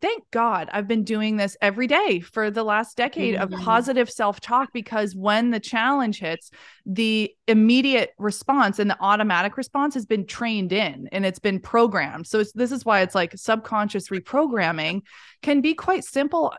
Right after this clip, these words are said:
Speaker 1: and just to how we speak to ourselves in the mirror, what we just say to ourselves on purpose, intentionally. "I love you so much. You're doing a great job." So that when the challenge hits,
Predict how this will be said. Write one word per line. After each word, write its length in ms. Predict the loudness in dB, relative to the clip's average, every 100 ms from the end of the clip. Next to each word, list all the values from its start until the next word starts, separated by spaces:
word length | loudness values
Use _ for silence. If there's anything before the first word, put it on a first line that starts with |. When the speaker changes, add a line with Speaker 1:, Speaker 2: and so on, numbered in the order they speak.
| -2
Speaker 1:
and 220 | 2 2
just 220 | 0 -6
to 80 | -8
how 180 | -2 0
we 100 | -2
speak 280 | -6 -8 -4
to 80 | -2
ourselves 380 | 0 0 0
in 80 | 2
the 60 | 4
mirror, 500 | 4 2 2 0 -2
what 200 | 2 0 0
we 180 | -6 -2
just 240 | -2 -2
say 140 | -2
to 100 | 0
ourselves 400 | 0 -2 -2 -4 -4
on 200 | -4 -4
purpose, 560 | -6 -6 -2 0 0 -2
intentionally. 880 | -4 -4 -2 -2 -2 -2 -4 -6 -10 -20 -6 0
"I 100 | 2
love 300 | 4 2 2
you 80 |
so 200 | 0 2
much. 240 | 2 2 -2
You're 80 | -6
doing 200 | -2 0
a 60 | 2
great 240 | 0 0
job." 320 | 0 0 0
So 140 | -2 -4
that 160 | -4
when 260 | 0 0 0
the 80 | -2
challenge 540 | -2 0 2 0 -2
hits, 300 | -4 -6 -10